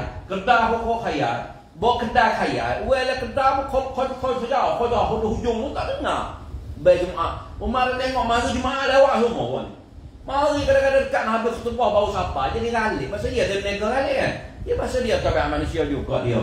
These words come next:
pun. Dah dia ralik. Dan, uh, Usman, bukan Umar. Usman tengok, "Ay, kau ralik, kau ralik, kau lewat." Lalu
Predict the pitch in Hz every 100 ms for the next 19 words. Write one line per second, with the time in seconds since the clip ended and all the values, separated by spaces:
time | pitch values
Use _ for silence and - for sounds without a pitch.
0 | - 214 277 - - - - - 202 269
1 | 262 226 196 143 - - 127 131 151 185
2 | 196 220 165 - - 220 160 - - 214
3 | 214 240 226 233 226 - - 151 151 151
4 | 190 185 196 180 180 190 196 190 208 240
5 | - 196 202 196 196 220 - - - 117
6 | 127